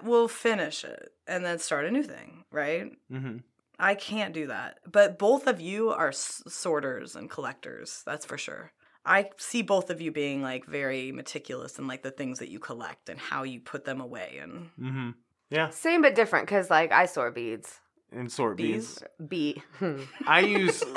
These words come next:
Speaker 2: so, like, I have a, like, really the only thing I've, I collect anymore is records, right?
Speaker 1: Yes.
Speaker 3: Yeah.
Speaker 2: Um, and I do have an app that I use to catalog them, and I can have it sorted in whatever order, and then I will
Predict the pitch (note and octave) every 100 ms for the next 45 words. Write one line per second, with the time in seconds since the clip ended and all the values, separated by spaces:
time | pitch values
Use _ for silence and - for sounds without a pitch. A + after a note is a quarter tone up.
0 | - D3 F#3+ E3 D#3+ E3 F3 D#3+ D#3 D3
1 | B2 C#3+ E3+ D3 E3+ G#3 F3 F3 F#3+ F#3
2 | F3 D#3+ C#3 - D#3 D3+ - D#3 D3 E3+
3 | C#3+ C3 B2+ C3 C3+ B2+ A#2 A2+ - B2+
4 | A#2 A2+ A2 C4 - - - C3+ B2+ B2
5 | - - - - - - B2+ B2+ C3 B2
6 | - D#3 C#3+ B2+ C#3+ C#3 B2+ A#2+ A2 G#2
7 | - _ _ - D3+ D3+ C#3+ C#3 C3+ B2+
8 | - C3 C#3+ D3 C3 D3 C#3 C#3 B2+ B2
9 | B2+ C3 - B2 B2 B2 B2 A#2 C3 C3+
10 | A#2 A#2+ A#2+ A#2+ A#2+ A#2+ B2 B2 A#2 A#2+
11 | A#2 A#2+ B2+ A#2 A#2 A2+ - D3 A#2+ A#2
12 | A#2 A#2 A#2+ A#2 A#2 A#2 G#2+ A#2 A#2+ A#2
13 | A2+ A2 A2+ A2+ A2+ A2+ G#2+ G#2